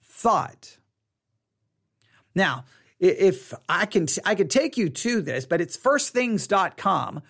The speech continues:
First things dot com, and it, it's the, the name of the original article that was written in February twenty twenty-two. I, I, I,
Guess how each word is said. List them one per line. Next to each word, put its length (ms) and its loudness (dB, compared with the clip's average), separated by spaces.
First 400 2
things 340 2
dot 320 2
com, 500 0
and 320 4
it, 220 4
it's 280 2
the, 180 4
the 180 4
name 260 4
of 80 2
the 140 4
original 400 2
article 320 2
that 100 2
was 140 0
written 160 2
in 80 -2
February 420 2
twenty 260 -2
twenty-two. 540 0
I, 300 0
I, 260 0
I, 140 -4